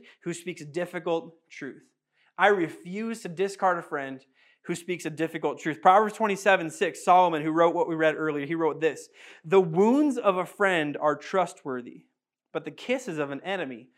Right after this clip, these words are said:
are excessive." The wounds of a friend are trustworthy, but the kisses of an enemy are excessive. See, Solomon is saying this.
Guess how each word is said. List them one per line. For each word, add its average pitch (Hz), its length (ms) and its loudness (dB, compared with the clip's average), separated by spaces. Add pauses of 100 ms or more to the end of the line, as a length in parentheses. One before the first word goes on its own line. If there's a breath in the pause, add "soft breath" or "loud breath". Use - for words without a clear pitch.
(240 soft breath)
are 143 160 0
excessive." - 680 -12 (480 soft breath)
The 151 80 -4
wounds 220 380 2
of 220 80 -2
a 202 100 2
friend 190 340 2
are 151 80 4
trustworthy, 156 640 0
but 131 160 -8
the - 80 -14
kisses 220 500 -10
of 214 160 -2
an 202 100 -6
enemy 143 440 -6 (560)
are 143 140 2
excessive. - 600 -8 (240 soft breath)
See, 175 120 -8
Solomon 214 480 2
is 160 100 -4
saying 151 280 -4
this. 151 360 -4